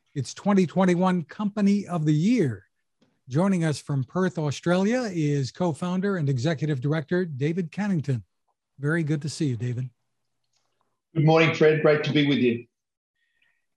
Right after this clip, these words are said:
Speaker 1: Congratulations on winning this award from the C T A. It's a big deal for your efforts to make hearing assistance accessible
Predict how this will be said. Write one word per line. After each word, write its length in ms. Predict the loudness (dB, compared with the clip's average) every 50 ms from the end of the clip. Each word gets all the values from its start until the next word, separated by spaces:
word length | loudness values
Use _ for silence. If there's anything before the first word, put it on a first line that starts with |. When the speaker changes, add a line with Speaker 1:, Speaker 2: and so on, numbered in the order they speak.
| _ -4
Speaker 1:
Congratulations 1000 | -2 0 0 2 2 0 2 2 2 4 4 4 4 2 2 0 0 0 0 0
on 320 | -2 -2 -2 -2 0 0 0
winning 320 | 0 0 2 2 0 0
this 160 | -2 -2 -2
award 540 | -4 -4 -2 -2 -2 0 0 0 -2 -2 -4
from 200 | -6 -6 -6 -4
the 60 | -6
C 260 | -6 -6 -4 -2 -2 -2
T 280 | -2 -2 -2 -2 0
A. 180 | 0 -2 -2 -4
It's 140 | -6 -8 -4
a 60 | -2
big 200 | 0 0 2 2
deal 360 | 4 4 4 4 2 0 -4 _ _ _ _ _ _ _ _
for 140 | -4 -2 0
your 180 | 0 0 0
efforts 420 | 0 -2 -2 0 -2 -2 -2 -2 -4
to 120 | -2 -2
make 240 | 0 0 -2 -4 -4
hearing 320 | -4 -4 -2 -2 -2 -2
assistance 560 | -2 -4 -4 -6 -6 -6 -4 -4 -4 -4 -6 -8
accessible 960 | -14 -14 -14 -14 -12 -10 -6 -4 -4 -4 -4 -6 -6 -6 -6 -8 -10 -12